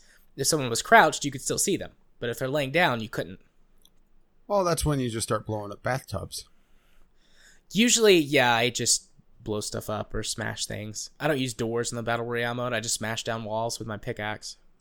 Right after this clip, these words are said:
Speaker 1: Get crafting
Speaker 2: And then you
Speaker 1: materials that
Speaker 2: yell,
Speaker 1: way.
Speaker 2: "Oh,
Speaker 1: And
Speaker 2: yeah?"
Speaker 1: Oh, yeah. I've done that a few times. I have.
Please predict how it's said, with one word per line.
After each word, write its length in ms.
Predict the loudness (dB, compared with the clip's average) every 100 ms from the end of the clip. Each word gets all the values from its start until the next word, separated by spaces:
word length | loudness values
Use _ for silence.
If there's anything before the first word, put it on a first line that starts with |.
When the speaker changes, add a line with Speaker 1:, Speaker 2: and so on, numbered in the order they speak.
| _ _ -20 _ -20 -20 -4
Speaker 1:
Get 160 | 4 6
crafting 340 | 8 6 4
Speaker 2:
And 80 | 0
then 160 | 2 4
you 60 |
Speaker 1:
materials 120 | 4 4
that 60 |
Speaker 2:
yell, 160 | 6 6
Speaker 1:
way. 160 | 4 4
Speaker 2:
"Oh, 40 |
Speaker 1:
And 80 | 4
Speaker 2:
yeah?" 300 | 2 -2 -4 -10 _ _ _ _ _ _ _ -20 -20 -20 _
Speaker 1:
Oh, 440 | -4 0 0 -2 -4
yeah. 760 | 0 4 6 6 4 2 -2 -6
I've 160 | -2
done 160 | 0 0
that 100 | -2
a 40 |
few 140 | -8 -14
times. 340 | -16 -16 -18 _ _ _ _ _ _ -12
I 40 |
have. 240 | -8 -8